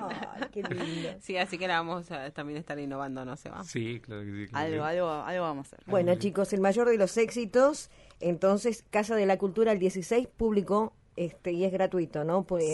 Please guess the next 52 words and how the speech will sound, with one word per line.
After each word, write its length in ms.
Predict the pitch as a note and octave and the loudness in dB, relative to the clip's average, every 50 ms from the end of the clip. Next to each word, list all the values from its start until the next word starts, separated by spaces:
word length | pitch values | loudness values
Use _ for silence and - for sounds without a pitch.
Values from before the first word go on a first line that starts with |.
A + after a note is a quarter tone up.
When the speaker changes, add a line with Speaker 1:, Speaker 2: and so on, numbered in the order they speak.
| D#3 C#3+ | 0 0
Speaker 2:
Sí. 120 | C#3+ F#3 C#3+ | 0 0 -2
Speaker 1:
eh, 60 | E3 | 0
sí, 100 | D#3+ G3+ | -2 -4
está 140 | - - G#3 | -2 0 2
abierto 240 | G3 G3+ A3+ F#3+ G#3 | 2 2 2 0 -2
a 40 | G3 | -2
todo 120 | - G3 | 0 0
el 80 | F#3+ F3+ | 0 0
público. 380 | D#3 E3+ D#3+ D3 C#3+ C#3+ C3+ A2+ | 0 -4 -4 -4 -4 -6 -8 -6
Speaker 2:
Exactamente. 800 | - F3+ C#3 C3+ - D3+ D3+ C#3+ C#3 B2+ B2 F2+ D#2 D#2+ - - | -4 -4 -2 -2 -2 -4 -4 -4 -8 -8 -6 -10 -14 -16 -18 -18
Speaker 3:
Está 140 | - B2+ A#2+ | -6 -4 -4
abierto 180 | B2 B2 C3 | -2 0 0
a 20 | B2+ | 0
todo 80 | A#2+ | 0
el 60 | A#2 G#2+ | 0 -2
público, 440 | A#2+ D3 D#3+ E3+ F#3 F3 F3 D#3+ C#3 | -4 -4 -4 -4 -2 -2 -2 -2 0
eh, 320 | A#2 F#2+ E2+ G#2+ G#2 G2 - - - F#2+ G#2+ G2 | -2 -4 -4 -4 -6 -6 -8 -14 -14 -14 -14 -12
creo 220 | - A2+ A#2+ A#2+ | -8 -8 -8 -8
que 100 | - A#2 | -6 -6
entre 240 | G#2+ G#2 F#2 - G#2+ | -6 -4 -4 -4 -4
hoy 80 | A2+ A#2+ | -4 -2
y 40 | |
mañana 280 | A#2 G#2+ G#2+ A2+ B2 C3 | -2 -4 -2 -2 -4 -4
ya 140 | A#2+ A#2+ A2 | -4 -6 -10
se 120 | G2+ - A2+ | -6 -4 -4
va 40 | |
a 40 | G#2+ | -4
estar 140 | - - A2+ | -2 -4 -4
largando 420 | G#2+ G#2+ G2 G2+ G#2+ A2 A2+ A2 G#2 | -2 -2 -4 -4 -4 -6 -6 -6 -6
lo 100 | G2+ G2 | -6 -6
que 100 | G2 G2 | -8 -10
es 100 | G2+ - | -10 -10
el 80 | G#2 G#2 | -10 -6
Speaker 1:
El 60 | A2 | -2
Speaker 3:
link, 120 | B2+ C#3+ | -2 0
Speaker 1:
flyer, 160 | D#3+ D#3+ D3 C#3 | 0 0 -2 -4
Speaker 3:
que 60 | G#2+ | -8
nos 100 | F#2+ - | -10 -6
Speaker 1:
sí. 40 | - | -4
Speaker 3:
pueden 160 | A2+ G#2+ G#2+ | -2 -2 -2
encontrar 360 | G#2 G2+ G2+ G2+ F#2+ G#2+ A2+ A2 | -4 -4 -6 -4 -2 -2 0 0
en 40 | G#2 | -2
las 100 | F#2+ F#2+ | -4 -4
redes 160 | G#2+ G#2+ G#2+ G#2 | -4 -6 -4 -4
sociales. 380 | G#2+ G2+ - E3 E3+ F3+ E3+ - - - - - - _ _ | -8 -4 -2 -2 -2 -2 -6 -8 -18 -20 -20 -20 -20 _ _
Guana 240 | A#2 A#2 A#2 B2 A#2 | 2 2 4 4 2
Cosmetic, 500 | - A2 G#2+ C#3 E3 E3 - A#3 - - - _ - _ _ | 0 -2 0 0 0 0 0 -6 -8 -8 -18 _ -20 _ _
Seba 280 | - - C3 B2 A#2+ | -4 2 4 4 4
Cabo 240 | A2 B2+ B2 B2 A#2+ | 4 4 2 2 2
Pelu, 340 | A#2+ F3+ F3+ F#3 G3+ A3 E3+ | 0 0 2 2 0 0 -2
sino 280 | A#2 - B2+ A2+ A#2+ C3+ | -6 -6 -2 0 0 2
en 340 | D3 D#3+ F#3 G#3+ A3+ G#3+ - | 2 0 -2 -2 -6 -8 -10